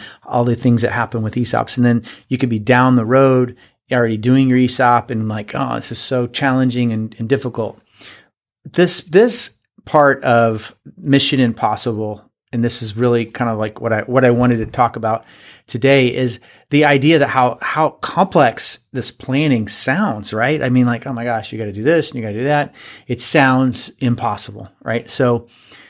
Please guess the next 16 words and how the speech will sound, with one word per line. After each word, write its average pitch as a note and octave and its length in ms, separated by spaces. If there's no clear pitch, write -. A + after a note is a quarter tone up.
what D3 140
we're D#3 100
gonna F3+ 120
do F#3 40
is - 80
play E3+ 300
off C#3 220
of B2+ 80
that A#2+ 220
today A#2 320
a A#2 80
little D3+ 180
bit B2 200
with B2 180
the A#2+ 120
idea B2 540